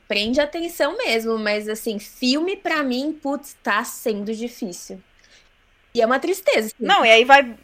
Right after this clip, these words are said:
Speaker 2: imagina a gente vendo hoje em dia um filme, sei lá, Tarkovsky. Eu lembro que na faculdade de cinema eu fui ver Tarkovsky, eu dormi. Eu me senti tão
Speaker 1: <laughs>
Speaker 2: mal depois, eu tava no primeiro ano, eu falei, "Não, eu preciso ver de novo."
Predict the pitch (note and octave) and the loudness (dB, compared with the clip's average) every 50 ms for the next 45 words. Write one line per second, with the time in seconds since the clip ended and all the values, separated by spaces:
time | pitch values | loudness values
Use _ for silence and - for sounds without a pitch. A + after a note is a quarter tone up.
0 | _ _ - G#3+ B3+ D4 D4+ D4+ D4+ D4 E4 G4 B4 G#4+ B4 A#4+ A#4 - B4 G#4+ | _ _ -12 -6 0 2 2 2 0 0 -2 -2 0 0 0 -2 0 0 0 2
1 | G4 F#4 F#4 F#4 F#4+ F#4+ D#4+ D#4+ F4 F#4+ A4 A4 F#4+ D4 D4+ G4 G#4 F4+ - F4 | 2 0 0 0 0 4 4 4 4 2 -2 -4 -4 -4 -6 -6 -8 -8 -6 -6
2 | D#4+ E4 F#4+ F#4 - D#4 C4 G#3+ - _ A3+ C4 E4 G4+ - - - C#4 C4 A3 | -6 -4 -6 -6 -6 -4 -4 -6 0 _ 4 4 4 4 -2 0 2 4 4 4
3 | G3+ - - - B3 A#3 B3+ C4 D4 D4+ - D4+ C#4 C#4 D#4 G#4+ - - B4+ - | 2 0 -6 -4 -2 -2 -2 -2 -4 -6 -8 -6 -2 -2 -2 -2 -2 -8 -10 -6
4 | G#4+ - F4 - F4 D4+ C#4+ D#4 - F4 D4+ D4 C#4 D4 D4 - D4+ C#4 C4+ C4 | -2 -2 0 -2 -2 -8 -10 -10 -8 -6 -4 -2 -2 -2 -4 -4 -8 -4 -4 -4
5 | B3+ - A#3+ A#3 A#3 - - A#3 F#3+ G3 G#3 - - - F#4 G#4 - - - _ | -2 -2 -4 -4 -4 -6 -6 -4 -4 -4 -4 -6 -10 -8 -8 -8 -8 -12 -14 _
6 | D#4+ D#4+ B3+ A#3+ C#4 C#4 C#4+ C#4+ A4+ A4+ F4+ - - _ - - _ _ _ - | -10 -10 -6 -6 -6 -6 -4 -4 -4 -6 -6 -8 -14 _ -20 -20 _ _ _ -4
7 | A#3+ B3+ C4+ A#3 B3+ D4 C#4+ D4 F4 E4 B3+ C4+ C4+ B3+ A#3 A#3 A#3+ A3+ A3 A3+ | -4 -4 0 0 0 2 2 0 2 2 4 4 4 6 4 4 2 0 0 2
8 | - A3+ A#3 A#3+ A#3 - A#3 A#3+ B3+ C#4 C#4 B3+ B3 B3 C4 E4+ D#4+ B3 A3+ A#3 | 2 2 2 2 2 0 0 0 0 -2 -2 0 4 4 4 6 6 4 4 4
9 | A3+ A#3 A3+ A3+ A3 A3+ A3 A3 A3+ A#3+ C4 C4 B3 A#3+ B3 - D4+ - - C#4 | 2 -2 -2 -4 -4 -8 -6 -2 2 4 6 6 4 2 -2 -12 -18 -14 -12 -12
10 | C#4 C4 C#4+ B3+ A3+ B3+ C4+ C#4 A#3 A#3 G#3+ G#3+ A3+ B3 C4 B3+ A#3 A3+ C4 A4 | -8 -8 -10 -4 0 0 0 0 -2 -8 -8 -4 0 2 2 2 2 2 0 0